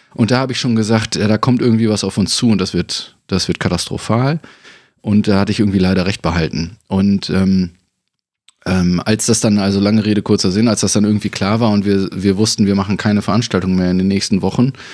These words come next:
und unsere, äh, letzte Saisonveranstaltung eigentlich Anfang Juni war,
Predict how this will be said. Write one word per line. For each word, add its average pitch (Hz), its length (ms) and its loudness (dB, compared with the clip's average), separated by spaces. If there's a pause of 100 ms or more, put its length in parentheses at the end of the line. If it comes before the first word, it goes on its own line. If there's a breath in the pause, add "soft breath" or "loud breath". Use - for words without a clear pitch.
(220 loud breath)
und 101 180 0
unsere, 98 760 2
äh, 92 220 0
letzte 101 580 0
Saisonveranstaltung 98 920 0
eigentlich 101 260 -2
Anfang 95 240 -2
Juni 107 380 0
war, 101 280 0